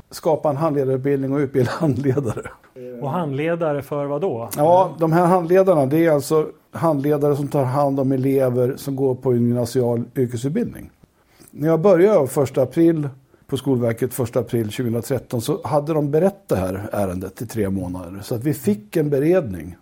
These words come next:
Speaker 1: som vi fick titta på och förhålla oss till. Du ska veta att det var väldigt stor satsning på yrkesutbildning den här tiden. Man hade sett att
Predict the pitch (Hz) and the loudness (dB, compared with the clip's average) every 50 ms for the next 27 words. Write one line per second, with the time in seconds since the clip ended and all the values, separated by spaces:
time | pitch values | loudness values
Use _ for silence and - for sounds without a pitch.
0 | _ _ - - 131 117 117 107 - 131 117 - - 113 110 - 127 117 120 123 | _ _ -10 -6 -4 -2 -2 -2 -2 -6 -6 -4 -4 -6 -4 -4 -6 -6 -4 -4
1 | 117 117 117 107 117 - - 120 110 110 120 113 107 117 110 - - 110 110 - | -4 -4 -4 -6 -8 -6 -2 0 2 2 2 0 0 -2 -4 -4 -6 -6 -6 -8
2 | - _ _ 170 156 160 208 202 214 240 233 226 233 262 254 254 226 190 185 180 | -12 _ _ -2 0 2 2 2 4 4 2 4 4 2 4 4 4 4 4 4
3 | 160 165 220 214 196 175 175 165 - - 165 147 123 - 160 139 - - 127 117 | 4 4 4 4 4 4 0 -2 0 2 2 2 4 4 2 2 2 0 0 2
4 | 131 127 113 104 104 113 117 120 151 170 156 107 101 95 90 - 85 73 73 73 | 2 2 2 0 -2 -2 0 0 0 0 0 0 0 -2 -2 -4 -6 -6 -8 -8
5 | 76 - 147 139 69 67 - - _ _ _ _ _ - 202 - - - 214 - | -12 -14 -14 -14 -14 -16 -20 -20 _ _ _ _ _ -18 -16 -14 -14 -10 -6 -2
6 | 180 180 180 185 180 160 180 180 180 175 180 165 - - - 214 180 - - - | 0 2 2 2 2 2 2 2 2 0 0 -2 0 0 0 0 0 0 -2 0
7 | 160 143 - - - | 0 0 0 -4 -10